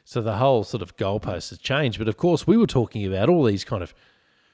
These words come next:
pretty fantastical ideas about how we would resume the competition on, in islands. You can go back and listen to some of our shows. They almost sound like science fiction now, because now we're just thinking, "Well, we'll just play it as normal,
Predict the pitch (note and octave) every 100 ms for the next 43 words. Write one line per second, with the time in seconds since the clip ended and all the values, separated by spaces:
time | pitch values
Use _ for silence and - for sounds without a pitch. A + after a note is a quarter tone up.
0 | _ - C3+ G#2 - B2+ G2 - C#3+ -
1 | A2+ G2+ G2 F2+ G#2 G#2+ A#2 F#2+ F2+ F2+
2 | F#2+ - - B2 B2+ A#2 G#2+ G2 F#2+ G2
3 | - G#2+ G2 - - F#2+ - - G#2+ A#2+
4 | F#2+ D#2+ E2+ - G2 G2 G#2 A#2+ A#2+ A#2+
5 | A#2 A2+ C3+ C#3+ F#3+ D3 A2 - G#2 G#2+
6 | F#2+ F#2+ F2 _ - _ _ _ _ _
7 | - D3 B2+ A2+ G2+ - D#3 G#3 E3+ G3+
8 | B3+ B3+ - D3+ A#2 F#2+ F#2 - F#2+ F2
9 | - D#3+ - F#2+ D#2+ A2+ F2+ F3+ - -
10 | A2 A#2+ A#2+ F3 C3 A2 - A2+ G2 G2+
11 | C3+ D3 - _ - - - - _ _
12 | - E3 - - F#2+ F#2+ F#2 E2 G#2 E3+
13 | -